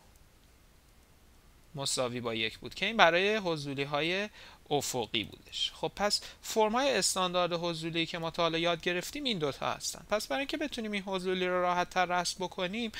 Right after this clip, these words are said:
باید تبدیلش بکنیم به فرم استاندارد. چطور می‌تونیم تبدیل بکنیم؟ خب، می‌بینیم که سمت راست هر دوی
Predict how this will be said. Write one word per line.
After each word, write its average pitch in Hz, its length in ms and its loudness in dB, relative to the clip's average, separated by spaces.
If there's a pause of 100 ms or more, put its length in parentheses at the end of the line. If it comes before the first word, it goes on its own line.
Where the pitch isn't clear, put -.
(300)
باید 233 380 10
تبدیلش 214 480 6
بکنیم 226 420 -2
به 170 60 -2
فرم 165 320 2
استاندارد. 120 680 -2
چطور 277 300 -2
می‌تونیم 302 300 -4
تبدیل 262 380 4
بکنیم؟ 240 500 0 (260)
خب، 247 160 6
می‌بینیم 302 420 -2
که 285 160 -2
سمت 208 460 4
راست 214 420 4
هر 208 320 6
دوی 226 400 2